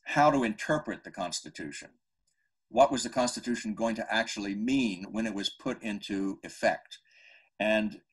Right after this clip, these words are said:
depending on how you interpreted it, you could have had many very different kinds of Republican outcomes. You could have had very different, you know, uh, Americas, very different countries,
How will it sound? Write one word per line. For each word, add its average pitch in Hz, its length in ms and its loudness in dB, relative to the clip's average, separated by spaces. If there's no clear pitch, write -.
depending 180 540 0
on 113 120 6
how 127 200 2
you 120 220 4
interpreted 101 540 -4
it, 95 180 -4
you 113 120 0
could 120 160 -4
have 117 120 -4
had 104 220 2
many 139 420 0
very 123 400 2
different 117 400 -4
kinds 101 280 -2
of 90 120 -6
Republican 92 720 -4
outcomes. - 680 -4
You - 60 -10
could 113 120 -4
have 101 100 -6
had 101 240 2
very 127 260 4
different, 101 480 -4
you 107 160 -6
know, 95 360 -4
uh, 92 60 -12
Americas, 107 680 2
very 117 180 2
different - 600 -8
countries, - 680 -2